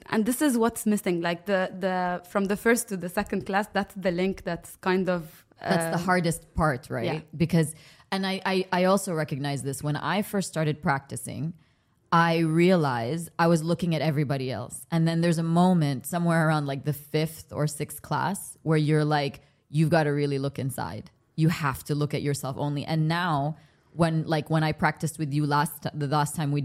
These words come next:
Speaker 2: you know, we did a yoga class, um, I was at Decathlon. I was like, "I'm just gonna focus on her and I'm gonna focus on myself." And I don't remember who was around us.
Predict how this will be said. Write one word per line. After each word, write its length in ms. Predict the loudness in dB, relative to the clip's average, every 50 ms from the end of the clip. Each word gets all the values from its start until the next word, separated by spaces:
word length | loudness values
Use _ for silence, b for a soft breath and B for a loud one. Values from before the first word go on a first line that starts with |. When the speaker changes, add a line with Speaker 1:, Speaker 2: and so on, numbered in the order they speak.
| -2
Speaker 2:
you 120 | 0 0 0
know, 160 | 0 0 -2
we 260 | -2 0 0 0 0 0
did 140 | 0 0 0
a 40 | 2 2 2
yoga 180 | 2 2 0
class, 480 | -2 -4 -6 -6 -4 -4 -6 -6 -8 -12 -18 _ _ -4
um, 400 | -2 -2 0 -2 -2 -4 -6 -8 -6
I 120 | -4 -2 0
was 160 | 0 0 0
at 180 | 0 -2 -2 -4
Decathlon. 720 | -6 -2 -2 -2 -2 -2 -6 -10 -10 -8 -8 -10 -8 -4
I 140 | -2 0 2
was 200 | 4 2 2 2
like, 420 | 0 0 0 0 0 -2 -4 -12 b b b b b b b b
"I'm 80 | 0 0
just 100 | 2 2
gonna 140 | 2 0 4 4 2
focus 220 | 4 4 2 2
on 180 | 2 2 2 2
her 340 | 2 2 2 0 0 -2 -2 -2
and 100 | 0 2
I'm 60 | 2
gonna 120 | 2 2 0 0 -2
focus 180 | -4 -2 -4 -4
on 60 | -4
myself." 500 | -2 -4 -4 -4 -6 -6 -6 -6 -8 -8 -10 -18 _ _ 0
And 140 | 2 2
I 80 | 4 4
don't 220 | 4 4 2 2
remember 520 | 2 2 4 4 4 4 4 2 2 0 0
who 120 | -2 -2
was 160 | -4 -4 -6
around 300 | -6 -8 -8 -10 -10 -12
us. 200 | -14 -18 -18 -20